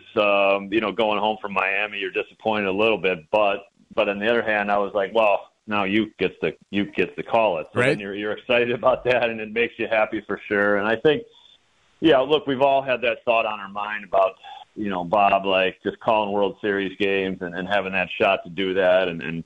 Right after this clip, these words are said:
Speaker 1: traveling with us during the postseason. So, um, there's, there's always, you know, when, whenever we think about a loss and thinking about where we're going, thinking about what we can do for Bob, Uke here is, is, you know, it's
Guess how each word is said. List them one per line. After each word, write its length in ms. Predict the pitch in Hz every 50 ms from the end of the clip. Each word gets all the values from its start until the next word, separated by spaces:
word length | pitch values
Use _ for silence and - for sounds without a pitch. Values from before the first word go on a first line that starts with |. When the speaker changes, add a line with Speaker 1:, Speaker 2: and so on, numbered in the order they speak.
| _ -
Speaker 1:
traveling 480 | - - 110 104 101 101 101 98 95 98
with 160 | 98 98 95
us 120 | 98 90 - -
during 200 | 95 98 95 90
the 60 | 85
postseason. 760 | 82 - 104 95 90 - - - 95 90 92 85 90 87 90 -
So, 300 | - 98 92 87 87 - - - - - - _ _ _ _ _ _ _ _ -
um, 680 | 90 92 92 90 87 87 90 90 87 87 87 85 85 - - _ -
there's, 400 | - - - - 117 117 113 98
there's 180 | 123 123 123 117 -
always, 440 | - 131 143 143 147 143 135 127 113 98
you 120 | 92 123
know, 120 | 117 113 113
when, 180 | 113 113 107 95 - - - - - - _ _ _ _
whenever 320 | - 113 120 131 143 143 131
we 100 | 131 120
think 220 | - - 139 127
about 200 | 120 113 120 113 110
a 40 | 104
loss 340 | 110 113 113 117 117 113 - -
and 160 | 101 98 -
thinking 180 | - 117 110 110
about 220 | 104 107 104 101 101
where 160 | 117 120 107
we're 100 | 101 104
going, 520 | 101 110 110 110 107 107 107 104 104 98 -
thinking 200 | - 110 98 104
about 340 | 98 92 101 95 92 - - _ _ _ - - - _ -
what 540 | 87 87 98 113 120 120 - - - - -
we 180 | 110 104 117 107
can 160 | 110 101 95
do 160 | 92 117 113
for 120 | - 98 90
Bob, 260 | 85 107 104 107 -
Uke 300 | - 101 104 127 127 113 - -
here 280 | 120 113 107 107 107
is, 200 | 104 101 98 - - _ -
is, 360 | - 90 92 92 90 87 82 82 82 _ _ _ - _ _ _
you 100 | - 98
know, 160 | 92 90 92 98
it's 180 | - - -